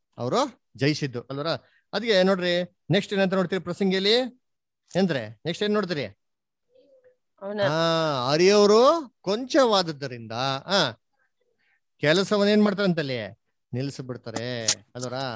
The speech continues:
Speaker 1: ಹಂಗಾರೆ ಏನ್ರಿ, ದೇವ್ರ ವಾಕ್ಯ ಕೂಡ ಏನಾಗೋದಿಲ್ಲ, ಹೇಳೋದಕ್ಕೆ ಆಗೋದಿಲ್ಲ ಅಲ್ವರ. ಅರಿಯೋರು ಅಂತಂದ್ರೆ ಏನೋ ರುಬ್ಬೋದು, ಅಡಿಗೆ ಮಾಡೋದು ಅಲ್ವರ. ಆಹಾರ ತಿಂತೀರಿ ಗೊತ್ತಾ?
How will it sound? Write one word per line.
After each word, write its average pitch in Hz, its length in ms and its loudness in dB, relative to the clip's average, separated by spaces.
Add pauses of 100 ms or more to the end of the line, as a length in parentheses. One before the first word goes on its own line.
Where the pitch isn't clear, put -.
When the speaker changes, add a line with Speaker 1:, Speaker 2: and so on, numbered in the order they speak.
(260)
Speaker 1:
ಹಂಗಾರೆ 139 680 -6 (320)
ಏನ್ರಿ, 139 440 -4 (380)
ದೇವ್ರ 156 240 -2
ವಾಕ್ಯ 147 340 -4
ಕೂಡ 151 200 -6
ಏನಾಗೋದಿಲ್ಲ, 131 640 -2 (640)
ಹೇಳೋದಕ್ಕೆ 135 600 -8 (320)
ಆಗೋದಿಲ್ಲ 110 420 -14
ಅಲ್ವರ. 123 260 -10
ಅರಿಯೋರು 156 400 -4
ಅಂತಂದ್ರೆ 135 280 -12
ಏನೋ 139 140 -8
ರುಬ್ಬೋದು, 139 440 -8 (300)
ಅಡಿಗೆ 147 180 -6
ಮಾಡೋದು 127 300 -6 (580)
ಅಲ್ವರ. 139 160 -4 (360)
ಆಹಾರ 160 260 -4
ತಿಂತೀರಿ 160 340 -10
ಗೊತ್ತಾ? 135 280 -12